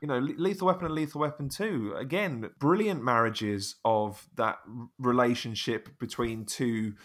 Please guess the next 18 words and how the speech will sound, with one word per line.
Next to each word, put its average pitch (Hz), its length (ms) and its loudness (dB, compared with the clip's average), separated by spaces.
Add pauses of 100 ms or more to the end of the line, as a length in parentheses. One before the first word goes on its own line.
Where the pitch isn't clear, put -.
(240)
characters 117 460 2
who 110 140 0
have 110 220 0
friction, 107 680 -2
but, 107 200 -2 (300)
but 117 180 0
mixed 113 320 -6
with 113 140 -10
comedy. 123 300 0
I - 20 -2
mean, 123 140 0
the 147 60 0
original 156 280 -2
Lethal 123 240 -2
Weapon 113 380 -4 (380)
relied 120 400 2
less 123 380 -2
on 98 300 -6